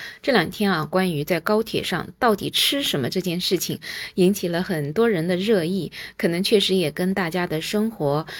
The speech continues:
息息相关。之前呢，就看到有人说，这高铁上到底能不能吃方便面呢？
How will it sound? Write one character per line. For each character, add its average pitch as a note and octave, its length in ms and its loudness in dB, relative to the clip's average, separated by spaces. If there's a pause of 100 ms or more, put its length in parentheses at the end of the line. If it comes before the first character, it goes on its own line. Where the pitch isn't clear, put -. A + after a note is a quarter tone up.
息 A#3 220 0
息 A3+ 160 -2
相 A3+ 280 0
关。 A3 280 2 (400)
之 C4+ 100 -6
前 F3+ 220 2
呢， G#3 160 4
就 G3+ 180 4
看 F#3 220 -2
到 D#3 160 0
有 D3 160 0
人 C#3 200 -2
说， F3 360 0 (140)
这 G#3+ 120 -2
高 C4 220 0
铁 - 200 -4
上 - 320 -2
到 A3 200 0
底 - 140 -4
能 E3+ 200 0
不 A3+ 60 2
能 A3 160 2
吃 B3 200 -2
方 B3+ 200 -2
便 B3+ 160 0
面 B3 260 2
呢？ - 160 -6